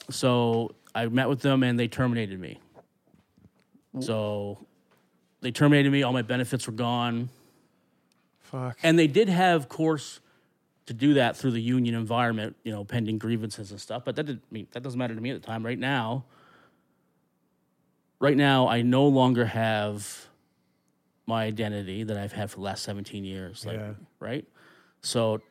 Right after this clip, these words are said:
Speaker 1: don't have that. Um, now my self-confidence is gone 'cause this is all I know. This is, since I was twenty, this is all I,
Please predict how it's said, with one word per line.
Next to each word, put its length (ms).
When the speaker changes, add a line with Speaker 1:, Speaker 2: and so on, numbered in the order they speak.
Speaker 1:
don't 160
have 160
that. 480
Um, 180
now 160
my 220
self-confidence 1040
is 220
gone 720
'cause 480
this 180
is 80
all 160
I 80
know. 320
This 120
is, 160
since 220
I 60
was 160
twenty, 540
this 180
is 80
all 160
I, 200